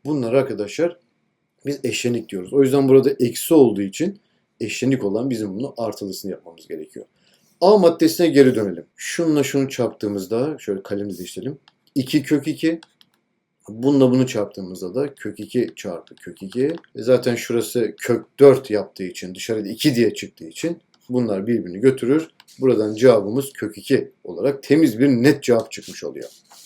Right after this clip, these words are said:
Ne yaptık bizim burada? Köklerden kurtarmış olduk. Peki bir diğerine bakalım. Eğer iki kişiden oluşursa eşleniyle çarpacağımızdan bahsetmiştik. Sorunun devamını da yakalayalım.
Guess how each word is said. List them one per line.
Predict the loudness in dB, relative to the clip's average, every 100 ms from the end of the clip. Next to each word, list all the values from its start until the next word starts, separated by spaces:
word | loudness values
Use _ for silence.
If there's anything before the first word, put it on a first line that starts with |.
| -20 -14 -2
Ne | 4
yaptık | 4 4 -2
bizim | -2 0
burada? | 2 2 -2 _ _ 2
Köklerden | 4 6 2 4 0
kurtarmış | -2 -4 -8 -8 -14
olduk. | -14 -14 -20 _ _ _ _ _ _
Peki | -4 -2 0 4
bir | 4 8
diğerine | 8 8 4
bakalım. | 0 -2 -6 -10 _ _ _ _ 4
Eğer | 10 10 8 -2
iki | -6 -6
kişiden | -6 -2 0
oluşursa | 2 0 -4 -4 -2 -4 -2
eşleniyle | -4 0 0 4 4 4
çarpacağımızdan | -4 -4 -6 -6 -4 -4 -4 -2 0
bahsetmiştik. | -2 -2 -8 -8 -8 -8
Sorunun | -4 0 2 4 4
devamını | 2 4 2 4 4 6
da | 6
yakalayalım. | 4 -4 -8 -2 -2